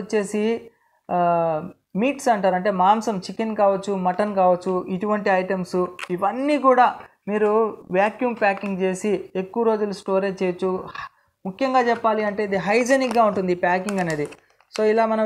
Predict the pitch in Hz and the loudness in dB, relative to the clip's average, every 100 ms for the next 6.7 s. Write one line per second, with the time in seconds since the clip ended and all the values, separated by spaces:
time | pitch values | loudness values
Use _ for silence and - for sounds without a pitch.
0 | 208 214 254 247 233 214 214 208 202 208 | 2 0 -2 -2 -2 -2 -2 -2 -2 -2
1 | 202 208 202 185 202 233 226 214 226 196 | -2 2 4 4 2 0 -2 -4 -4 2
2 | 233 240 - - _ _ - 185 233 247 | 4 4 0 -12 _ _ -6 0 2 2
3 | 240 233 226 202 190 - 220 226 214 196 | 0 -4 -4 -4 -6 -4 -2 0 0 -2
4 | 196 190 190 190 214 208 - - - - | -2 0 2 2 0 -2 -2 -10 -20 -16
5 | - 226 247 254 240 240 226 220 214 190 | -4 0 2 2 4 4 4 2 -4 -4
6 | 190 214 208 202 - - 247 | -4 -4 -4 -6 -4 0 2